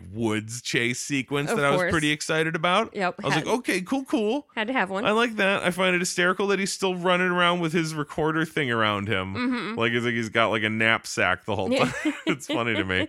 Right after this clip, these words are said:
Speaker 2: <laughs>
Speaker 1: Uh, and he runs off and chases her, and she's hiding, and he, like, kinda finds her, and he's, like, toying with her.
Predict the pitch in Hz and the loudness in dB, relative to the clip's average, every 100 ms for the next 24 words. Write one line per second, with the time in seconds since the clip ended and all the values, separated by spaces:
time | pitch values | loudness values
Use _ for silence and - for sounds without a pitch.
0 | - 269 - - 277 - 104 101 98 98 | -4 -8 -6 -4 -2 0 2 2 2 2
1 | 110 113 110 120 123 113 123 120 110 - | 2 2 2 2 2 2 0 0 -4 0
2 | 120 120 117 120 117 113 110 107 131 131 | 0 0 -2 0 0 0 -4 -4 0 2
3 | 123 120 123 120 107 98 95 90 110 104 | 2 2 0 0 -2 -2 -4 -6 -4 -4
4 | 95 - 131 143 156 147 151 143 139 117 | -4 -2 0 0 -2 0 0 2 0 0
5 | 110 92 95 92 - 175 220 233 156 117 | -2 -2 -4 -4 -6 0 2 2 2 2
6 | 101 90 82 80 | 0 0 -2 -2